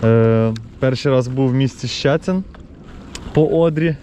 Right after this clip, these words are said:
другий раз був в Калгарі, а третій раз... Ось я у Ванкувері пливу на каячці. І мені трішки, знаєте, якось воно так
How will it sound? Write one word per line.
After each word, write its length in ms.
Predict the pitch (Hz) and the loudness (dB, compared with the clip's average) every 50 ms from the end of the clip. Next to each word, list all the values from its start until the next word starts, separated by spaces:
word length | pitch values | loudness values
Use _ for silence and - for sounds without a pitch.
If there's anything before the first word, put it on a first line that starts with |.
| - - - - - 107 | -12 -20 -20 -18 -6 0
другий 320 | 123 143 143 123 120 120 | 2 2 4 4 4 2
раз 200 | 117 117 110 110 | 2 2 0 0
був 280 | 107 113 127 123 113 101 - - - - - - - - - - | -2 0 0 0 0 0 -4 -12 -20 -20 -20 -20 -18 -18 -16 -16
в 120 | - - | -12 -4
Калгарі, 680 | - 151 147 147 151 165 160 160 175 180 180 190 196 196 185 - - - - - - - - - - - - - - - - - - - - - - - - | 0 0 2 2 2 2 2 2 2 2 2 2 0 -2 -2 -8 -16 -20 -20 -20 -20 -20 -20 -20 -20 -20 -20 -20 -18 -18 -16 -16 -16 -16 -16 -16 -18 -8 -2
а 140 | - 113 104 | 0 0 0
третій 540 | - - - 127 139 165 160 - - 139 | 0 0 2 2 2 2 0 0 0 2
раз... 240 | 127 123 135 147 143 - - - - - - - - - - - | 2 2 2 0 -2 -4 -10 -18 -18 -18 -18 -18 -18 -16 -6 0
Ось 380 | - 135 160 - - - - | 2 2 2 2 0 -2 0
я 120 | 131 139 147 | 2 4 4
у 220 | 139 135 131 127 | 6 4 4 2
Ванкувері 560 | 123 131 135 135 - - 156 139 135 131 135 | 0 -2 -2 -4 -2 0 2 2 4 2 2
пливу 360 | 117 - 131 131 143 135 139 | 0 0 0 2 2 2 2
на 140 | 135 131 131 | 2 2 0
каячці. 680 | 117 - 131 127 127 147 156 170 165 - - - 175 165 - - - - - - - - - | 0 0 0 0 2 2 2 0 0 -4 -6 -6 -6 -6 -6 -8 -14 -18 -16 -16 -16 -2 2
І 100 | 151 185 | 4 4
мені 240 | 233 269 226 196 196 | 6 6 4 4 2
трішки, 440 | 180 - 202 226 214 - - 226 208 | 2 2 2 2 2 2 0 0 2
знаєте, 400 | 190 208 233 247 247 226 - 240 | 2 4 4 2 2 0 0 -2
якось 320 | 233 220 240 240 - - | 0 0 -4 -6 -4 -4
воно 200 | 220 233 254 262 | -2 -2 0 0
так 260 | 220 254 240 - - | 0 -2 -2 -2 -6